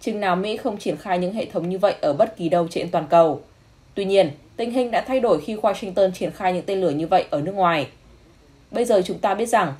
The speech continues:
Mỹ không chỉ sản xuất những tên lửa này mà còn đưa chúng đến châu Âu, Đan Mạch để sử dụng trong các cuộc tập trận. Cách đây không lâu, còn có thông tin cho rằng họ đưa vũ khí đến Philippines",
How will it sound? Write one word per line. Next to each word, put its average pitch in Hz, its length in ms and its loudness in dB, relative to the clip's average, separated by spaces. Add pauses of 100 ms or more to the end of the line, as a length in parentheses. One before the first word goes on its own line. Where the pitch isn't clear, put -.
(180)
Mỹ 262 160 -2
không 285 220 0
chỉ 180 140 -2
sản 175 160 -4
xuất 254 220 -4
những 220 140 -6
tên 220 180 -4
lửa 196 160 4
này 160 360 0 (200)
mà 214 120 -2
còn 208 180 2
đưa 233 120 0
chúng 220 180 -6
đến 180 180 0
châu 208 180 2
Âu, 185 260 8 (160)
Đan 226 180 2
Mạch 190 200 2 (200)
để 185 140 -2
sử 180 140 -4
dụng 196 200 -2
trong 202 180 -6
các 240 160 0
cuộc - 180 0
tập 170 140 -6
trận. 202 200 4 (600)
Cách 247 160 2
đây 208 120 0
không 190 220 -4
lâu, 185 280 6 (120)
còn 226 180 0
có 214 120 6
thông 254 220 -4
tin 240 180 -4
cho 240 140 -2
rằng 196 280 0 (160)
họ - 160 -2
đưa 226 140 2
vũ 220 160 -4
khí 190 180 -6
đến 170 200 -2
Philippines", 202 540 0